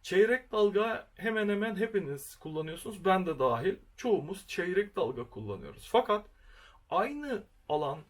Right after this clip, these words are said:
yani diyelim ki mesafeniz kısa, zaten on buçuk metre bir tarafa attınız, ortalama yedi megahertz için,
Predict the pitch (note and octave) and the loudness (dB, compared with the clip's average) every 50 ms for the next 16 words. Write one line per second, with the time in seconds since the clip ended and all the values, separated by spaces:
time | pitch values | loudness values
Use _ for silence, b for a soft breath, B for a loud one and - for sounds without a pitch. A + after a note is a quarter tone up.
0 | _ _ - C#3+ C#3 C#3+ C#3+ C3+ C3 C3+ D3+ D3+ C#3+ D3+ D#3+ D#3+ D#3 - F3 E3 | _ _ -8 -6 -4 -4 -6 -6 -10 -8 -6 -6 -6 -6 -6 -10 -12 -10 -10 -10
1 | - - - B2+ C#3+ D3 D3+ - D#3 D#3 D#3+ - - E3 E3+ F3+ - - - G3+ | -10 -10 -10 -8 -6 -6 0 0 0 0 0 -2 -8 -8 -8 -10 -12 -12 -8 -8
2 | - - D3+ C#3+ G3 - _ _ C3+ C#3+ E3+ F3+ G3 G3+ G3 G3+ F#3 E3 D3 - | -6 -6 -6 -8 -10 -12 _ _ -6 0 2 2 2 2 0 -2 -4 -4 -6 -12
3 | b b b b b b b b b b b - - E3+ G3 G3+ G3 F#3 F#3+ - | b b b b b b b b b b b -4 2 2 2 2 2 -2 -8 -12
4 | - - - E3 E3 - - - D#3+ D#3 D#3+ F#3 - - D#3+ D3 D3 - D3+ B2+ | -16 -16 -10 -8 -8 -8 -6 -8 -8 -8 -8 -8 -4 -2 -2 -2 -2 -2 -2 -4
5 | A#2+ - - - C3 B2 D#3 E3 - - - - - G#3 - D3 C#3 C3+ C3+ C#3 | -4 -4 -6 -10 -12 -10 -10 -12 -14 -4 0 2 2 2 0 -2 -2 -2 -2 -4
6 | C#3+ - - - - B2 C3 C3+ C3 C#3+ C#3+ C#3 C3+ B2+ B2+ B2 A#2 A2+ - - | -6 -8 -8 -10 -12 -10 -8 -8 -8 -6 -8 -8 -6 -4 -4 -4 -4 -6 -10 -14
7 | G#2 - - E3+ F#3 - | -18 -14 -12 -12 -14 -14